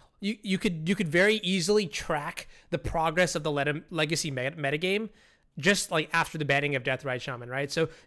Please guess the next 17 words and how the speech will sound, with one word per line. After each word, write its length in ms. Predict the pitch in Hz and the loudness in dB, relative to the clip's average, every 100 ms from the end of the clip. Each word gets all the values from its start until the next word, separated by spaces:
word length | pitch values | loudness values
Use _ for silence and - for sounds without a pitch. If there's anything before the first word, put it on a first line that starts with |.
| - | 2
Deathrite 380 | 202 220 226 214 | 4 6 4 4
Shaman 320 | 202 180 170 | 4 2 2
gets 200 | 151 - | -2 -2
banned. 380 | 147 131 117 - - _ _ | 0 0 -2 -14 -20 _ _
Now 280 | 147 165 214 | -2 2 4
blue 220 | 180 202 | 4 4
decks 240 | 185 180 - | 6 4 4
have 340 | 160 151 147 - - | 2 4 2 -2 -8
no 260 | 151 160 170 | 2 4 4
broken 520 | 139 135 165 180 190 | 2 4 4 4 4
or 140 | 156 151 | 4 6
overly 360 | 160 160 175 | 6 6 4
powerful 600 | 170 - 147 143 - 143 | 4 2 2 2 2 0
card 300 | 139 151 139 139 | 2 2 2 -2
to 60 | |
play, 420 | 135 135 123 123 - - - | -6 -4 -2 -4 -8 -12 -2
right? 300 | 147 180 | 0 0